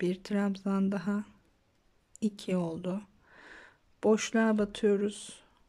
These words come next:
Bir trabzan. Üç oldu. Ve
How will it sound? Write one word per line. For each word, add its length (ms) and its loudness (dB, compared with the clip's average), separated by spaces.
Bir 180 0
trabzan. 680 -4
Üç 260 -4
oldu. 500 -4
Ve 220 2